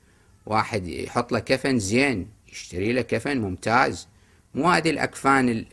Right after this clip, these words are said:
المريكن المخربطة محطوطة بالمغيسل صدقة،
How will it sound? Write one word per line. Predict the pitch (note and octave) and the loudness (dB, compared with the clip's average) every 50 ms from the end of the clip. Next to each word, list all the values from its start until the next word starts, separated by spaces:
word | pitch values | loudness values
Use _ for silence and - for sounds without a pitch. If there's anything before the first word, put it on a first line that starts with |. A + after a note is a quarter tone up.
| - A2 | -6 -4
المريكن | A2+ A2+ A#2 A#2 B2+ B2+ B2 - - A#2 A2+ | -2 0 2 4 4 4 2 2 2 2 2
المخربطة | A2+ G#2+ G2+ - - - A#2+ A#2+ A#2 A2 - - A2 | 2 0 -2 -2 0 2 2 2 2 0 -2 -2 -2
محطوطة | G#2+ G#2+ - - - A#2+ A2+ A2+ - A#2 | -2 -2 -4 -4 -4 -4 -2 -2 0 0
بالمغيسل | G#2+ A2 A2 G#2+ G#2 G#2 A2 A#2 A#2 A#2 - G#2 - | 0 0 0 0 0 2 2 2 2 2 0 -2 -2
صدقة، | - B2 A#2+ A2 A#2 A2 - - F#2+ G2 E2+ | 0 0 2 2 2 0 0 -2 -6 -8 -8